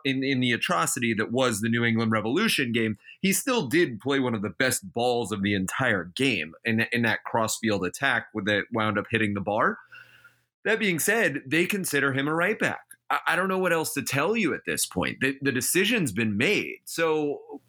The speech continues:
we keep, and I know that we keep having this debate, whether he's a center back or right back. They've made the decision for everybody. He's gonna play at right back. And I think that we just have to live in the world that we live in.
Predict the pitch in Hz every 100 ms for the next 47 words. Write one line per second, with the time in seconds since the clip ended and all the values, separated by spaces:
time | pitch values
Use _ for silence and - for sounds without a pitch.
0 | _ - 147 208 196 240 160 135 135 -
1 | 156 151 147 139 131 139 208 190 120 110
2 | 123 143 139 135 - 135 98 113 135 165
3 | 156 113 - 107 92 73 - _ - _
4 | 113 127 127 117 127 113 117 127 117 110
5 | 110 113 107 107 104 - 87 71 - _
6 | _ 107 139 202 175 190 165 147 123 -
7 | 147 120 110 101 - - 143 185 135 73
8 | 62 60 57 - - - - 175 156 185
9 | 190 - 123 120 131 139 175 - - -
10 | - 131 135 139 165 170 156 139 147 139
11 | 147 143 135 135 127 131 127 123 113 117
12 | 104 104 110 117 131 98